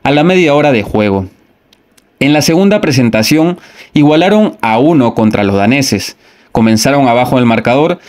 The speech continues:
y el gol del empate lo convirtió Salif Diao a los cincuenta y dos minutos. Asimismo, los Leones de la Teranga fueron superiores en ese juego.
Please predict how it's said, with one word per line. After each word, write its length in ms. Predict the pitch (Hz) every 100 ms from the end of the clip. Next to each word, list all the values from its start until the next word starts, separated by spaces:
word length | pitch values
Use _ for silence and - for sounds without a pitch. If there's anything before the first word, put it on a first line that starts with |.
| - -
y 80 | 156
el 60 |
gol 160 | 196 220
del 140 | 202
empate 520 | 156 143 165 175 175
lo 260 | 151 120 113
convirtió 760 | 113 107 104 110 127 127 123 123
Salif 360 | 117 110 110
Diao 440 | 110 147 139 127 -
a 100 | 127
los 220 | 117 113 110
cincuenta 560 | - 113 113 110 110
y 40 | 110
dos 160 | 127
minutos. 600 | 113 104 104 - - - - _ _ _ - - -
Asimismo, 800 | 107 117 120 151 135 120 123 - - _ _
los 180 | 135 143
Leones 380 | 156 196 202 196
de 80 | 139
la 120 | 117
Teranga 540 | 113 139 147 139 147 -
fueron 360 | - 175 180
superiores 560 | 160 120 113 123 127 123
en 100 | 107
ese 160 | 101
juego. 460 | 98 113 110 98